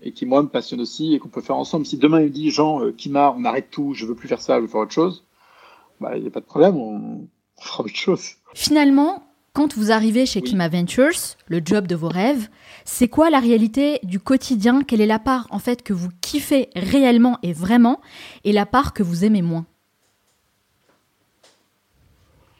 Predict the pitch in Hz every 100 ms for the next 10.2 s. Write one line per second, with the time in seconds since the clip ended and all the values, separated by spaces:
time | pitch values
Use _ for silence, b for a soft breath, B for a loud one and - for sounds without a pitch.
0 | _ _ _ _ b b b b b 214
1 | 160 151 147 - - 185 190 190 185 160
2 | 156 143 143 139 135 139 135 135 131 127
3 | 123 123 120 120 120 127 123 - 156 151
4 | 139 - - 139 131 127 123 127 135 139
5 | 139 - - 120 120 110 104 101 98 95
6 | 95 95 _ _ _ _ _ _ _ _
7 | - - - 131 127 131 127 123 113 120
8 | 131 - 143 135 139 135 135 135 135 123
9 | 113 113 143 143 143 143 143 135 139 120
10 | 110